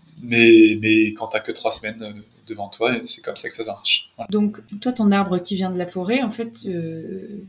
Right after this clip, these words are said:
Speaker 2: si tu le choisis et que c'est pour un client, euh, on va dire, euh, à livrer dans l'année, euh,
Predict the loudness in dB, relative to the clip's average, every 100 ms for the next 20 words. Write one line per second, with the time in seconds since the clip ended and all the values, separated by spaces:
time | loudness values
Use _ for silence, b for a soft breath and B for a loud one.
0 | -10 -6 -4 -2 2 4 4 2 -2 0
1 | 0 0 0 0 -2 0 2 4 2 0
2 | -2 -4 -4 -6 -4 -2 -2 0 -2 0
3 | 0 2 0 2 2 2 4 4 6 6
4 | 4 2 0 -2 -4